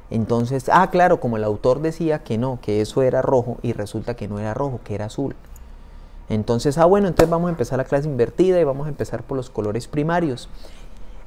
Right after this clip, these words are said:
¿Quién me quiere hablar del verde como color primario?". Entonces, uy, van a salir, "Pere, profe, cálmese, ¿cómo así que el verde como color primario?". Y ahí empezamos poco a poco a avanzar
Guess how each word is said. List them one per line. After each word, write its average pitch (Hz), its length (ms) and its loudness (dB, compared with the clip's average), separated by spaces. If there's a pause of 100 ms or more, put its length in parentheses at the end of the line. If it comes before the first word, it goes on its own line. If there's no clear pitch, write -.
¿Quién 190 180 10
me 185 120 4
quiere 185 180 8
hablar 170 220 6
del 170 140 4
verde 165 280 8
como 127 220 -4
color 117 280 2
primario?". 143 440 -2
Entonces, 107 300 -2
uy, 214 240 12
van 127 180 4
a 143 60 0
salir, 131 260 2
"Pere, 180 240 10
profe, 220 320 2
cálmese, 254 520 -4
¿cómo 185 220 -4
así 196 180 -4
que 208 120 -6
el 208 80 0
verde 196 300 0
como 151 220 -8
color 117 260 -2
primario?". 208 580 -4 (640)
Y 147 80 6
ahí 139 260 10
empezamos 107 600 -2
poco 127 280 0
a - 60 -2
poco 117 340 0 (400)
a 104 100 2
avanzar 104 680 2